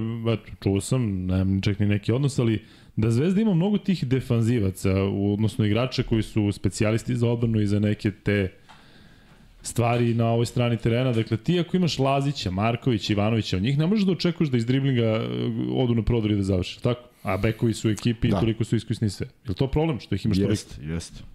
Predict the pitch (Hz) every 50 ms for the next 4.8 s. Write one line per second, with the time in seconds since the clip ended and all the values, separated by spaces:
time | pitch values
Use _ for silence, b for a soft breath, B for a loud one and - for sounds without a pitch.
0 | - - - - - - 104 104 104 101 113 123 135 143 127 117 - 143 135 -
1 | - 101 98 92 95 95 98 98 - - 110 107 110 113 - - - 120 110 -
2 | 110 - 123 117 110 117 120 110 117 113 117 117 110 - 123 113 110 113 113 110
3 | 113 113 110 110 110 110 113 117 113 113 110 107 104 107 107 107 107 104 104 110
4 | 107 107 101 - - - 98 98 98 98 92 92 - - -